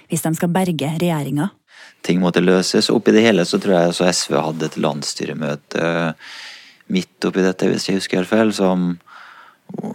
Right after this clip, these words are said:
Speaker 2: som ga et visst tidspress også, fordi dette var en, den store saken for S V på det landsstyremøtet, og, eh, vi var selvfølgelig litt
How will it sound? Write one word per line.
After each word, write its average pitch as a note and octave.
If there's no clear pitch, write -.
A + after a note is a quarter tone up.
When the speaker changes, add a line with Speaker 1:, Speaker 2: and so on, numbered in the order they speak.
Speaker 2:
som F2+
ga D#2+
et -
visst -
tidspress -
også, F#2+
fordi D#2+
dette D#2
var C#2+
en, C#2+
den C#2
store E2+
saken -
for D#2
S -
V -
på D#2+
det D#2
landsstyremøtet, D2
og, D#2+
eh, D#2
vi D#2
var D2
selvfølgelig D2+
litt D#2